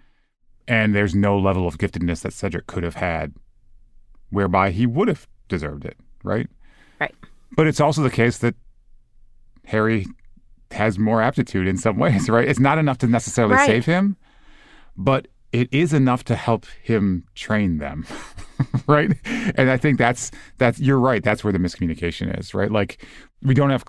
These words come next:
Speaker 1: complete control. We can't prevent all the bad things that are coming, but that doesn't mean there's nothing we can do to try to, you know, cultivate our gifts and our strengths. And, and that this is the,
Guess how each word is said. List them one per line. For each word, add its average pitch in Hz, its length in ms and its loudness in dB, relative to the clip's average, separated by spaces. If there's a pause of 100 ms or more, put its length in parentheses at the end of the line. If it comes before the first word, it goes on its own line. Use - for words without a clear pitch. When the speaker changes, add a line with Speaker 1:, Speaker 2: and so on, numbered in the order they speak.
(180)
Speaker 1:
complete 101 300 -2
control. 85 380 -4
We 78 100 -4
can't 98 340 -2
prevent 87 380 -2 (300)
all 101 160 -2
the 90 60 -2
bad 85 220 -2
things 87 240 -4
that 73 100 -8
are 78 60 -6
coming, 80 460 -4 (380)
but 123 100 -2
that 123 80 0
doesn't 135 200 4
mean 113 100 4
there's 95 140 0
nothing 95 240 -2
we 85 100 -2
can 82 140 -4
do 90 160 -2
to 80 80 -4
try 87 200 -8
to, 73 200 -10 (1300)
you 165 80 -2
know, 101 240 0 (880)
cultivate 98 480 -2
our 92 140 -2
gifts 123 360 -4
and 85 100 -2
our 80 80 -2
strengths. - 540 -4
And, 80 280 -4 (520)
and 110 160 0
that 123 120 0
this 123 280 -2
is 107 200 0
the, 95 160 -2